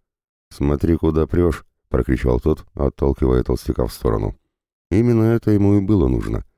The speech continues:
От ведущего его стража его тут же скрыло толпой, и он с улыбкой счастья на морде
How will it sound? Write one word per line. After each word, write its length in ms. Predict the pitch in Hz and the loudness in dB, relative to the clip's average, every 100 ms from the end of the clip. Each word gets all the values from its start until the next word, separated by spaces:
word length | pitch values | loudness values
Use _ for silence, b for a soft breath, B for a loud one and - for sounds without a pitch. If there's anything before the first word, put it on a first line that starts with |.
| _ _ _ _ - | _ _ _ _ -4
От 160 | 73 73 | -2 0
ведущего 500 | 71 69 - 65 65 | 2 2 2 2 2
его 180 | 64 | 2
стража 420 | - 80 82 65 64 | 0 -2 0 2 2
его 320 | 62 67 67 | 4 2 2
тут 220 | 85 62 | 0 0
же 100 | 65 | -2
скрыло 360 | - 73 69 62 | -2 0 0 0
толпой, 440 | 64 76 82 78 _ _ _ _ - | -2 0 -2 -2 _ _ _ _ 0
и 80 | |
он 220 | 98 117 110 | 2 2 0
с 120 | - | 0
улыбкой 420 | 92 104 - 85 | 2 2 2 0
счастья 400 | - 92 - 78 | 0 -2 -2 0
на 120 | 73 | 2
морде 480 | 80 90 71 73 | 2 0 2 2